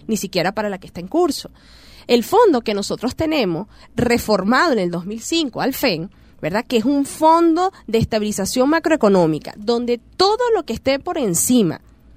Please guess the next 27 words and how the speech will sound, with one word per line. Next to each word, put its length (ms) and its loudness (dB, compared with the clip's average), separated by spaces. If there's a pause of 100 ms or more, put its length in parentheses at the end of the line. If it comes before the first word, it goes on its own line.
(560)
de 160 0
ese 240 2
ingreso 460 0
que 100 -4
yo 140 2
tengo 240 0
por 120 -2
barril 260 -2
de 80 -8
petróleo 460 -4
y 120 0
esté 260 -2
por 160 -4
encima 460 -2
del 100 -4
dólar 260 0
presupuestado, 680 -2
no 140 0
lo 120 -2
puedo 200 0
tocar 400 -4
y 100 -6
debería 540 -4 (100)
haber 220 -8
ido 140 -4
al 100 -4
fondo. 320 -16